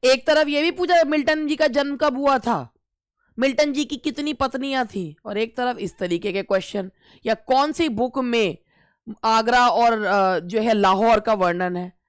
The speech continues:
तो आप लेवल खुद देख सकते हैं कि मैं इसीलिए वो क्वेश्चंस नहीं लेती जो हर कोई कराता है कि when was Milton born, when did Milton die, how many wives did Milton have।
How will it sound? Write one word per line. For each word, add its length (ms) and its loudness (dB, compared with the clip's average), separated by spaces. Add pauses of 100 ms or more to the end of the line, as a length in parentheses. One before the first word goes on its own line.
(160)
तो 80 -14
आप 220 0
लेवल 340 0
खुद 220 -4
देख 240 2
सकते 400 -6
हैं 180 -2
कि 180 -10
मैं 380 -4
इसीलिए 680 0 (360)
वो 220 4
क्वेश्चंस 520 -2
नहीं 380 0
लेती 440 2
जो 140 -2
हर 160 0
कोई 220 -2
कराता 380 0
है 100 -20 (440)
कि 120 -2
when 180 0
was 180 2
Milton 380 0
born, 540 2 (100)
when 180 -2
did 180 0
Milton 320 -4
die, 400 2 (340)
how 200 2
many 220 0
wives 260 2
did 160 -2
Milton 280 -2
have। 340 0